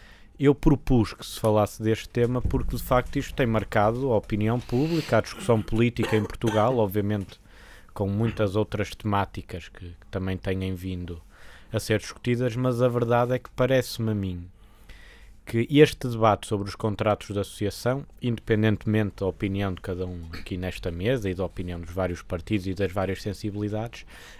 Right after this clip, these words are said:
abriu uma discussão sobre a educação e a escola pública em Portugal,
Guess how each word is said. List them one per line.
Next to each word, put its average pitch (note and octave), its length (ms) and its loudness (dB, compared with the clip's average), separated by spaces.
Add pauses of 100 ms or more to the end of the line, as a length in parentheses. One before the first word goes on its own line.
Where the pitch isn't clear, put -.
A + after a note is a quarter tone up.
abriu C#3 640 4
uma A#2+ 260 4
discussão G#2+ 640 -2 (500)
sobre A#2+ 540 4
a B2 100 0
educação A2+ 800 0
e F#2+ 80 -4
a F#2+ 40 0
escola G2+ 420 -2
pública G2+ 400 -2
em G2 80 -2
Portugal, A2+ 580 -4